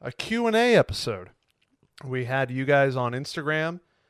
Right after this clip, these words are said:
send in questions, and you guys fired away. So we got tons ready. We also asked on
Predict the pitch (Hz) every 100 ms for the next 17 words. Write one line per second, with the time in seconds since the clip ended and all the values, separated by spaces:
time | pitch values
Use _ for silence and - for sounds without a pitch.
0 | _ _ - 151 139 135 135 139 147 143
1 | 160 165 180 147 120 120 123 127 139 135
2 | 131 - 127 139 139 127 131 156 190 -
3 | 131 131 135 127 - - 139 156 135 139
4 | 165 190 143 131 123 117 123 123 135 120
5 | 120 - 127 123 117